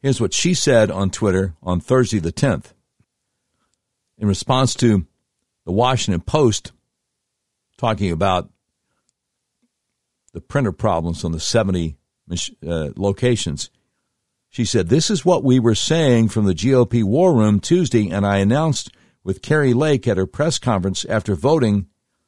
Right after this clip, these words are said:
on November eighth." At noon on Election Day, at least twenty-seven percent of the voting centers had one or both tabulators not functioning. Some also had printer malfunctions. Terrible fail.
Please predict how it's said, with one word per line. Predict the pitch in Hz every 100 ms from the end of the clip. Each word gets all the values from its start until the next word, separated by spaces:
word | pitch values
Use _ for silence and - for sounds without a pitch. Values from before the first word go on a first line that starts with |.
| _ _ _
on | 98
November | 101 92 98 85 -
eighth." | 78 64 - _ _ _ _ _ _ _ _ _ _ _ _ _ _ _ _ _ _
At | 107 101
noon | 120 156 190 202 185
on | 107 113
Election | 110 120 160 - 147
Day, | 147 143 151 127 _ _ _ -
at | 104
least | 107 90
twenty-seven | - 139 160 139 160 160
percent | 127 147 147
of | 120
the | 110
voting | 135 151 135
centers | - 131 120
had | 117 95
one | 117 156 160
or | 107 110
both | 101 147 -
tabulators | 143 135 127 107 107 104 101 117
not | 135 -
functioning. | 131 120 110 107 110 - _ _ _ _ _ _ _
Some | - 151 143
also | 135 135 135
had | 113 113 104 -
printer | - - 120
malfunctions. | 98 92 92 101 95 107 101 - _ _ _
Terrible | - 123 156 151 120 98
fail. | 85 101 76 60 -